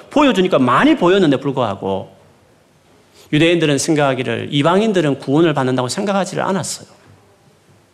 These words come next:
이방인은 그냥 지옥에서 땔감 정도로 쓰일 거라고 유대인들은 그렇게 생각하고 지금 유대인들도 그렇게 생각을 해요.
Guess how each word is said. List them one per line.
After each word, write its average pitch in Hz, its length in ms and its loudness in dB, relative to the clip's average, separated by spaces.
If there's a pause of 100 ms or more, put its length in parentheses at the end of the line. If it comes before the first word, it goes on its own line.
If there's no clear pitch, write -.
(240)
이방인은 175 760 2 (560)
그냥 180 420 0
지옥에서 214 580 0
땔감 320 560 0
정도로 160 300 2
쓰일 143 240 -4
거라고 117 400 -6
유대인들은 175 420 0
그렇게 254 280 -4
생각하고 127 340 0
지금 262 340 2
유대인들도 170 460 2
그렇게 - 260 -4
생각을 113 340 -4
해요. 95 220 -10